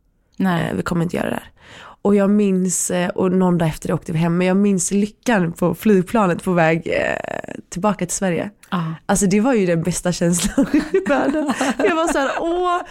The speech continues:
Speaker 2: jag saknar skolmaten, jag saknar skolan, mina lärare och allt som man har hatat innan började man
Speaker 1: Ja.
Speaker 2: älska. Eh.
Speaker 1: Du åt liksom så här glatt den där blodpuddingen. <laughs>
Speaker 2: Ja, ja, ja. Alltså jag bara tryckte i mig allt som,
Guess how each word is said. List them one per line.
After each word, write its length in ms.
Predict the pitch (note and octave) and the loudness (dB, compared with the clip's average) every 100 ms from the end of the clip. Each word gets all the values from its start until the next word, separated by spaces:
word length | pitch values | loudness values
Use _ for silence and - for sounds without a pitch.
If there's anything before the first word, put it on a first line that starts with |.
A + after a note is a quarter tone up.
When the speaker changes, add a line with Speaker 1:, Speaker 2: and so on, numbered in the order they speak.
| - - | -8 -2
Speaker 2:
jag 140 | D4+ | 0
saknar 320 | E4 D4+ C4+ | 2 0 0
skolmaten, 840 | C4 - E4+ D#4 D#4 E4+ F#4 - F4 | -2 0 0 2 2 0 -2 -2 -2
jag 120 | E4 | 0
saknar 240 | D#4+ C4+ | 0 -2
skolan, 680 | B3 C#4+ D#4 C#4 D4+ D#4+ D4+ | -2 -2 -2 0 0 0 -2
mina 180 | C4+ A#3 | -2 0
lärare 680 | A#3+ D4 C4+ C4 C4 B3+ A#3+ | 0 0 -2 -4 -2 -2 -2
och 100 | A3+ - | -4 -2
allt 240 | C#4+ C4 | -2 0
som 60 | B3+ | -2
man 100 | A3+ | -2
har 220 | G#3 B3 | -2 -2
hatat 240 | A3+ A#3+ | -2 -2
innan 380 | A3+ G#3 F#3+ G3 | 0 0 0 0
började 200 | F3+ F3+ | 0 0
man 120 | G3+ | 0
Speaker 1:
Ja. 60 | G3 | -2
Speaker 2:
älska. 340 | F#3+ F3+ G3+ G3+ - - - - | -4 -2 -2 -4 -10 -20 -20 -10
Eh. 280 | - G3 F3+ | -2 0 2
Speaker 1:
Du 100 | A3 | 2
åt 280 | G3+ A3 A3+ | 2 0 0
liksom 360 | F#3+ - F3+ | -2 0 -2
så 100 | F3 | 0
här 260 | G#3+ - A#3+ - | 0 0 0 0
glatt 340 | A#3 G#3+ - | 0 0 -2
den 100 | F#3+ | 0
där 100 | F3+ | 2
blodpuddingen. 840 | F#3 G3+ G3 - D4 A#3+ C#4 A#3+ D4+ | 2 2 0 0 0 2 2 2 0
<laughs> 60 | D#4 F#4+ - G4+ B4 - D#4 | 0 0 0 -2 -2 0 2
Speaker 2:
Ja, 260 | F#4 G4 F#4 | 2 0 0
ja, 120 | B3 | 0
ja. 260 | F#3+ F3 - - - - | -2 -4 -6 -12 -14 -2
Alltså 160 | C4+ C4+ | 0 2
jag 80 | |
bara 140 | C#4 G#3 | 0 0
tryckte 220 | C4 - | -2 0
i 240 | C4+ C#4+ B3+ | 0 2 0
mig 320 | A3+ G#3+ G3+ | 0 -2 -2
allt 280 | - A3 G#3 | 0 -2 -2
som, 260 | A3 G3 | 0 0